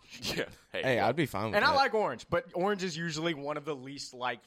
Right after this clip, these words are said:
Speaker 3: flavors
Speaker 1: It
Speaker 3: in
Speaker 1: is.
Speaker 3: things.
Speaker 1: It's,
Speaker 2: Oh, I
Speaker 1: it's
Speaker 2: love orange.
Speaker 1: Orange is
Speaker 3: Orange
Speaker 1: like
Speaker 3: Powerade? Can't beat it.
Speaker 1: Orange.
Speaker 2: I agree, hundred percent.
Speaker 1: Orange, yeah. I, it's either yellow or orange for me. Honestly.
Speaker 2: It, it honestly annoys me that almost everywhere that has Powerade,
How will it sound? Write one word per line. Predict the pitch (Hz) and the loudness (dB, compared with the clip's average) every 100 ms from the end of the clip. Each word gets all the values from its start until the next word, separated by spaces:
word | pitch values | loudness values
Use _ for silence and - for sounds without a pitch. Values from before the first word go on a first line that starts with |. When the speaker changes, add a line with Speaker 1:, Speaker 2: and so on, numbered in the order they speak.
| - | -16
Speaker 3:
flavors | 117 110 95 131 | -10 -8 -2 0
Speaker 1:
It | 175 | 0
Speaker 3:
in | 104 | -4
Speaker 1:
is. | 85 | -8
Speaker 3:
things. | 73 123 | -8 -6
Speaker 1:
It's, | 139 | 2
Speaker 2:
Oh, | |
I | 107 123 | 4 6
Speaker 1:
it's | 117 | 6
Speaker 2:
love | 120 101 | 2 2
orange. | 92 101 - | -4 -6 -4
Speaker 1:
Orange | 120 147 196 185 | 2 2 2 2
is | 151 | 2
Speaker 3:
Orange | 220 226 | 2 4
Speaker 1:
like | 175 | 2
Speaker 3:
Powerade? | 180 233 254 269 - - | 0 -2 -2 -4 -8 -8
Can't | 135 101 | -6 -6
beat | 92 - | -8 -12
it. | - _ _ _ - | -18 _ _ _ -6
Speaker 1:
Orange. | 117 143 131 | -2 -2 0
Speaker 2:
I | 120 113 | 2 2
agree, | 98 98 90 | -2 -8 -6
hundred | 131 120 98 | -6 -4 -8
percent. | 98 92 - _ - | -8 -10 -10 _ -14
Speaker 1:
Orange, | 110 131 143 101 - | -6 -6 -6 -14 -14
yeah. | 87 78 - _ - | -8 -8 -10 _ -2
I, | 107 110 104 - | 0 0 -2 -10
it's | 104 - | -18 -16
either | 110 123 90 78 90 | -10 -10 -10 _ -8
yellow | 98 107 104 | -6 -4 -4
or | 92 | -6
orange | 85 85 73 - | -6 -8 -12 -18
for | 76 | -18
me. | - - _ _ _ _ - | -18 -20 _ _ _ _ -6
Honestly. | 90 104 107 120 120 _ _ - | -4 -2 -4 -6 -12 _ _ -4
Speaker 2:
It, | 190 | -2
it | 196 | 0
honestly | 220 349 262 | -2 -2 -2
annoys | 147 104 110 120 | -2 -2 -4 -4
me | 131 | -4
that | 120 104 | -2 -2
almost | 123 135 135 - | -2 0 0 0
everywhere | 117 127 151 151 | -2 -2 0 0
that | 104 | -2
has | 98 98 - | -2 -4 -2
Powerade, | 101 92 107 117 127 | -2 0 2 2 2